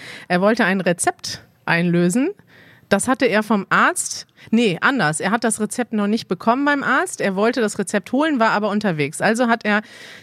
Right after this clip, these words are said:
die Ärztin in Berlin angerufen, „Können Sie mir ein Rezept ausstellen?“ War so, Janusz, ne? Ja, und dann hat die Ärztin gesagt, „Ja, klar, kein Problem, wir schicken das Rezept.“ Oh, da ist eine Wespe.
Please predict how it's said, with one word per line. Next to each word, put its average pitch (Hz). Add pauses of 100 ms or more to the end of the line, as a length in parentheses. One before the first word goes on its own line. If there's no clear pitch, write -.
(100)
die 185
Ärztin 180
in 190
Berlin 175
angerufen, 247
„Können 247
Sie 247
mir 233
ein 202
Rezept 185
ausstellen?“ 120 (360)
War 165
so, 143
Janusz, 120
ne? 214 (840)
Ja, 190
und 208
dann 247
hat 226
die 220
Ärztin 226
gesagt, 202
„Ja, 233 (420)
klar, 302
kein 254
Problem, 247
wir 247
schicken 269
das 247
Rezept.“ - (260)
Oh, 254
da 160
ist 160
eine 160
Wespe. -